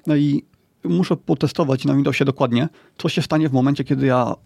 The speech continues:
rozciągnę sobie ten ekran, mm, ten, tego Photoshopa na dwa monitory. Czy on w preferencjach cały czas będzie trzymał, będzie się odnosił do tego profilu ekranu głównego, czy do pobocznego? Bo może się okazać, że on jednak cały czas,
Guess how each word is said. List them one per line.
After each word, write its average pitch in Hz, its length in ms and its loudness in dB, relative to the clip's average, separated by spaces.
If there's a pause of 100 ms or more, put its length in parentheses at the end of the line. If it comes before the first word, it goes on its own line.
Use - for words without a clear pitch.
rozciągnę 147 480 0
sobie 131 200 -2
ten 131 220 0
ekran, 131 460 -2 (340)
mm, 131 460 0 (260)
ten, 135 240 2 (760)
tego 131 180 0
Photoshopa 147 360 0
na 131 100 0
dwa 127 160 0
monitory. 117 400 2 (640)
Czy - 160 -4
on 165 140 0
w - 60 -12
preferencjach 156 600 0
cały 143 220 -2
czas 135 140 0
będzie 127 240 0
trzymał, 127 680 0 (460)
będzie 143 280 -2
się 143 120 -2
odnosił 143 240 0
do 135 80 0
tego 135 160 0
profilu 139 400 0 (120)
ekranu 131 320 0
głównego, 147 360 0
czy - 100 -8
do 135 80 0
pobocznego? 135 600 -2 (420)
Bo - 80 0
może 202 200 0
się 190 100 -2
okazać, 151 300 0
że 139 340 2 (400)
on 156 160 2
jednak 143 480 -2 (400)
cały 165 240 0
czas, - 360 -4